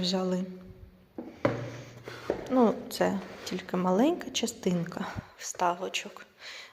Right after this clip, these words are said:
бо треба взяти ще. А на Новий рік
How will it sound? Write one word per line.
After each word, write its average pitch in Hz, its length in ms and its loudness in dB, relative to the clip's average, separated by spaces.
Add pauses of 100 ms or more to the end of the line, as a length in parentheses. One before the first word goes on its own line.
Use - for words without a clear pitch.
(100)
бо 190 100 -6
треба 208 420 -4
взяти 196 400 -10
ще. - 340 -6 (880)
А 208 100 -2
на 202 160 -4
Новий 196 320 -4
рік - 280 -4